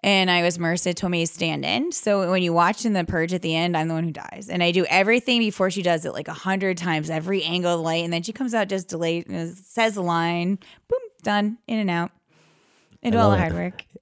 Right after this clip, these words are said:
Speaker 2: Hollywood.
Speaker 1: I did Coldbrook with William Fichtner, and that one was just in Woodstock. It was released October twelfth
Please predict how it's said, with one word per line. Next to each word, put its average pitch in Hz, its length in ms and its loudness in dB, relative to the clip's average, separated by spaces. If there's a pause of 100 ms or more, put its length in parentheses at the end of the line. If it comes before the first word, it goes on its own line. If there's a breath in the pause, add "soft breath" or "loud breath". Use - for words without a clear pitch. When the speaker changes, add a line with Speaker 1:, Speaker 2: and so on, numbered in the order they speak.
(100)
Speaker 2:
Hollywood. 101 480 6
Speaker 1:
I 196 60 0
did 196 220 2
Coldbrook 262 760 2
with 233 220 0
William 190 300 -2
Fichtner, 190 720 -6 (320 soft breath)
and 190 300 2
that 190 220 4
one 233 200 0
was 233 140 0
just 214 200 -2
in 185 140 0
Woodstock. 170 680 2
It 165 120 0
was 165 260 -2
released 165 400 -2
October 165 480 -2
twelfth - 680 -8